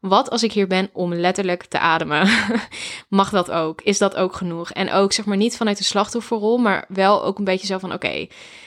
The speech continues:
ik heb best wel het een en ander meegemaakt en gestreden, vooral, zeg maar, mentaal. Like, I've been through it. Mag ik ook gewoon even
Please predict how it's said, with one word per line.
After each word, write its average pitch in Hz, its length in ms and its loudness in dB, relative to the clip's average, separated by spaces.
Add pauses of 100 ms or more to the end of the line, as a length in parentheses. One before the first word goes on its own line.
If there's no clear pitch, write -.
(220)
ik 302 100 2
heb 277 160 2
best 254 160 2
wel 277 80 2
het 247 120 -2
een 233 160 2
en 226 120 2
ander 208 460 2 (140)
meegemaakt 214 600 2
en 196 120 -4
gestreden, 208 840 0
vooral, 208 340 2
zeg 208 180 -6
maar, 208 200 2
mentaal. 202 720 2
Like, 185 460 0
I've 185 120 -2
been 175 220 -2
through 226 600 2
it. 254 160 -2
Mag 196 180 -2
ik 226 120 -4
ook 202 200 0
gewoon - 200 -6
even 175 380 -4